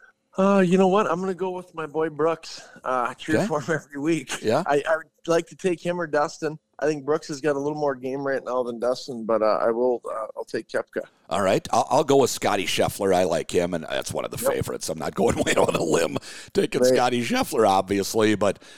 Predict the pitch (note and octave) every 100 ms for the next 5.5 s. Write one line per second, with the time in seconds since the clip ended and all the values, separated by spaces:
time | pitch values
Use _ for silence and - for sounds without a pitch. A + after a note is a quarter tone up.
0 | - A#2 G#2+ - A2 G2+ D#2 F2 A#2 C3
1 | C#3 C#3 - A#2+ B2 A#2+ C3 C#3+ A2+ A#2+
2 | D3 - A#2 - - C#3 E3 B2+ - B2
3 | C#3 B3 B3 A3+ E3 G2+ F#2 G#2 A3 D#3
4 | A2 A2 A2+ A2 A2 G2 G2+ G#2 B2 A#2
5 | - G2+ G#2 G#2+